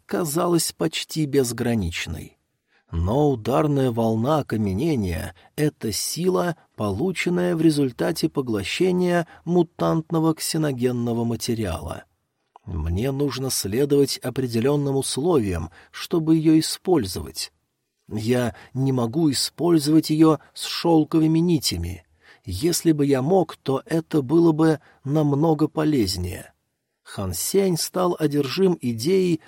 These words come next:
поймать это дерзкое красное облако. Черепаха на нём не работала. Парень пытался, но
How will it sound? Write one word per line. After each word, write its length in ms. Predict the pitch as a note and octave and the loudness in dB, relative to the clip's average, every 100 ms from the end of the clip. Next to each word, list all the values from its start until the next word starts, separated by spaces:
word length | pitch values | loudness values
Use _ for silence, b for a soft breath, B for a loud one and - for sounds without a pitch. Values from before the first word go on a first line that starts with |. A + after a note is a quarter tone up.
| b | b
поймать 520 | - F3+ E3 F3 D#3+ - | -2 0 2 2 0 -2
это 300 | E3+ E3 D3+ | -2 0 0
дерзкое 640 | B2 D3+ C#3+ - D#3 D3 | 0 -2 -2 -4 0 0
красное 680 | - A2+ A2 - - A2+ A2 | 0 -4 -2 -4 -4 -2 -2
облако. 800 | - A2 E2+ E2+ E2+ - C#3 - _ _ b b b | -2 -2 -2 -4 -8 -10 -14 -16 _ _ b b b
Черепаха 720 | - F#2+ F#2 C#3 D#3 D3+ D#3 | -6 -4 -2 0 0 0 0
на 140 | D3+ C3+ | 0 0
нём 320 | C3 B2 B2 | 0 0 -2
не 120 | A#2+ | -2
работала. 680 | A#2 A2 G2 F2 F#2+ F#2 - b b b - | -2 -2 -4 -4 -8 -8 -12 b b b -4
Парень 340 | G3 F3+ E3 | 0 2 2
пытался, 640 | D#3+ D#3 G3 E3 C3+ - B2 | 0 -2 0 0 -2 -4 0
но 240 | C#3+ | 0